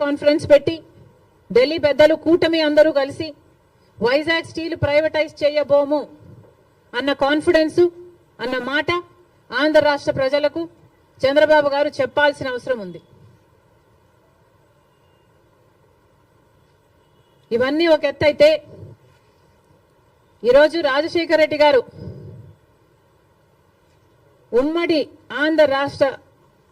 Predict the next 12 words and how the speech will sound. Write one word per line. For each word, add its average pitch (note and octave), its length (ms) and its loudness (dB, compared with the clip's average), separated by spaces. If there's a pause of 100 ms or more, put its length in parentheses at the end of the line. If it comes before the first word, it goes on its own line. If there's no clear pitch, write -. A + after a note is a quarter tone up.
(260)
నాయకుడిగా C#4 680 -4 (160)
రెండుసార్లు D4 600 -4 (880)
గెలిచిన D4 360 0 (120)
నాయకుడు. G3 320 -12 (1800)
అలాంటి D4 500 -2 (1500)
నాయకుడికి C#4+ 680 -4 (120)
రాజకీయాలు D#4+ 640 -2 (720)
ఆపాదిస్తూ, D4 560 0 (720)
గెలుపు D4 320 4 (160)
ఓటములను D#4+ 560 0
ఆపాదిస్తూ, C4+ 520 -4 (1600)
ఈరోజు C#4+ 320 6